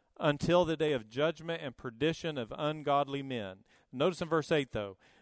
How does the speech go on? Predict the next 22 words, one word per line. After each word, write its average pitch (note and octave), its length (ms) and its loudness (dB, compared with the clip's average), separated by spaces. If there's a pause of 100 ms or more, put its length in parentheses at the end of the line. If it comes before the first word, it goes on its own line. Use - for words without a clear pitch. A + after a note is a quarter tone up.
"But, C#3+ 280 6
beloved, D#3 540 4
do C#3+ 100 -4
not E3 220 0
forget E3+ 420 -4
this D#3+ 220 -2
one D3+ 240 -2
thing, A2+ 460 -4 (280)
that D3+ 160 2
with D#3+ 180 4
the C3 120 2
Lord E3 440 2
one D#3 340 -4
day F3+ 260 2
is C#3+ 200 -6
as B2+ 140 -4
a A2+ 80 -8
thousand D3 460 -4
years, C#3+ 380 -4
and C3 220 -8
as A#2 160 -6
a, A#2 140 -8